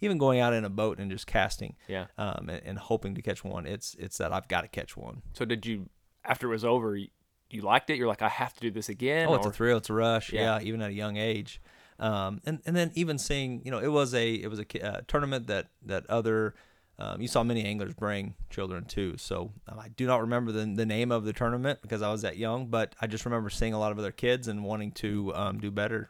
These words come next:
Speaker 2: Do you
Speaker 1: at
Speaker 2: remember how you did?
Speaker 1: I, w-, I can assure you that we never won. <laughs> I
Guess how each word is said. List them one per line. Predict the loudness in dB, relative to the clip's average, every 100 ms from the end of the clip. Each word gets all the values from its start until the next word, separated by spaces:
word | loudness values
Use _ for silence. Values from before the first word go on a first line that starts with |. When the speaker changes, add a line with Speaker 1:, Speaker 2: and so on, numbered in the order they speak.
| -2
Speaker 2:
Do |
you | 0
Speaker 1:
at |
Speaker 2:
remember | 2 0 0
how | 0
you | 0
did? | 2 0 0 -8 _ _ _ _ _ -4
Speaker 1:
I, | 0 2 0
w-, | 0 -6 -8 -20 _ _
I | -8 -2 2 4 4 0 _ _ -12
can | -2 0
assure | 0 4 4
you | 6 6
that | 6 6
we | 4
never | 4 4 4
won. | 6 10 10 10
<laughs> |
I | 6 6 6 6 8 8 10 8 8 6 4 4